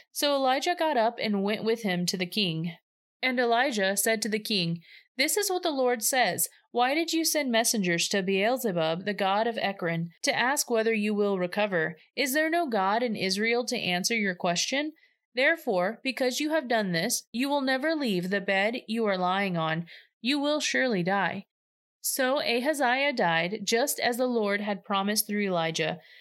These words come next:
Since Ahaziah did not have a son to succeed him,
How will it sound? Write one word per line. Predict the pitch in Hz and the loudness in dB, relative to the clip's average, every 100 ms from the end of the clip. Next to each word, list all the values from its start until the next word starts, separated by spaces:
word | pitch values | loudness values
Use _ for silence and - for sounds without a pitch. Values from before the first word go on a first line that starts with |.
| - | -8
Since | - 285 277 | -2 0 0
Ahaziah | 233 254 302 294 226 196 202 | 0 0 0 0 0 2 0
did | 202 196 | 0 0
not | 185 214 | 0 0
have | 220 208 208 226 | 0 0 0 0
a | |
son | 220 208 190 185 | 0 0 0 0
to | 254 | 0
succeed | 233 214 214 240 240 | 0 0 0 0 0
him, | 190 165 165 | 0 0 -2